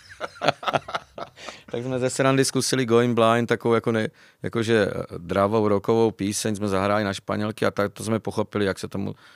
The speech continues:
musí udělat, půlku tady těch, nebo dvě třetiny tady těch těch melancholických věcí jsme vyházeli a prostě za-, zahráli jsme třeba Cesta může být cíl, jsme tam dali takové ty písničky, zahráli jsme to akusticky a mělo to jednu výhodu,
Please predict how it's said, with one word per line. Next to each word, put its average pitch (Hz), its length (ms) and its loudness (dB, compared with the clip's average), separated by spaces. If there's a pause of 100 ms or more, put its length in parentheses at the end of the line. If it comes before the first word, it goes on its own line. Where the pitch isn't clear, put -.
(160)
musí 101 260 -4
udělat, 92 440 0
půlku 95 300 -6
tady 92 180 -2
těch, 92 180 -8 (420)
nebo 85 220 -10
dvě 82 200 -4
třetiny 95 360 -6
tady 92 120 -2
těch 90 180 -8 (680)
těch 90 120 -4
melancholických 92 640 -2
věcí 92 220 -2
jsme 95 180 -2
vyházeli 95 760 0
a 98 100 -2
prostě 92 340 -8
za-, 80 240 -6
zahráli 85 380 -2
jsme 92 100 -8
třeba 85 160 -8
Cesta 87 320 -10
může 85 240 -6
být 85 240 -8
cíl, 85 400 -6
jsme 85 180 -10
tam 87 200 -6
dali 85 220 -4
takové 87 260 -6
ty 90 180 -8 (640)
písničky, 95 480 -4
zahráli 90 280 0
jsme 104 120 -4
to 95 160 -6
akusticky - 760 -6
a 90 220 -2
mělo 104 260 2
to 127 120 -2
jednu 135 260 2
výhodu, 120 640 0